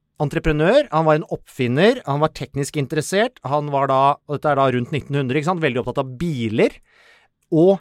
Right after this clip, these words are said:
etter hvert av fly. Så han, eh, lærte seg å fly, skaffa seg fly, deltok i show, altså tidlig på nittenhundretallet, det var jo ganske spektakulært.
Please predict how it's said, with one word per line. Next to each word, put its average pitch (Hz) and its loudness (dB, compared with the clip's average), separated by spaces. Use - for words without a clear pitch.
etter 165 -4
hvert 139 -2
av 151 -6
fly. 160 -4
Så 196 0
han, 208 2
eh, 214 0
lærte 180 -4
seg 151 0
å 151 -6
fly, 202 -4
skaffa - -6
seg 151 0
fly, 202 0
deltok 139 -4
i 170 -6
show, 233 -4
altså 156 -4
tidlig 131 -4
på - 0
nittenhundretallet, 143 0
det 143 2
var 151 4
jo 151 0
ganske 135 -4
spektakulært. 151 -2